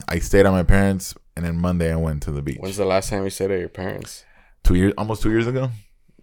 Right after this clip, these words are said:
Speaker 2: Damn.
Speaker 1: Like, a year and a half. But my parents were actually here, which was the crazy shit. 'Cause my parents came up here, and then they decided to stay longer. And then so when I went to Nicaragua, they were here. I saw them, like, the day before I left, and then I saw them when I got back here.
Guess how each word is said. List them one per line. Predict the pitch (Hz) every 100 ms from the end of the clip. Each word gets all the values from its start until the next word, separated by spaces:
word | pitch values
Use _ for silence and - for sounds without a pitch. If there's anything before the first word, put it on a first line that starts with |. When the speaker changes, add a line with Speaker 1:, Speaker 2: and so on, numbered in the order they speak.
| _ -
Speaker 2:
Damn. | -
Speaker 1:
Like, | 87 80
a |
year | 87
and | 92
a |
half. | 90 92
But | 92
my | 98
parents | 95 120 131 113
were | 117
actually | 110 104 90
here, | 117 90
which | 80 80 -
was | 87 87 82 76 - - _
the | - 85
crazy | 95 92 85
shit. | - 87 73 - _ _ _
'Cause | 95 87 78 - _ _ _ _ _ _ -
my | -
parents | - 113 117 117
came | - 113
up | 123 110
here, | 110 104 -
and | 95
then | 95 92
they | 92
decided | 87 87 98 101 95
to | 78
stay | - 95
longer. | 92 95 98 90 78 80 85 _ _ _ _ _ _ _ _ _ -
And | 90
then | 90
so | 85 98
when | 92
I |
went | 90 101
to | 95
Nicaragua, | 95 87 87 98 92 87 -
they | 65 85
were | 85
here. | 85 82
I | 78
saw | 80 95
them, | 92
like, | 87 82
the |
day | 80 85
before | 82 82
I | 87
left, | 90 82
and | -
then | 73
I | 73
saw | - 80
them | 71
when | 67
I | 67
got | 71
back | 73 52 -
here. | 69 67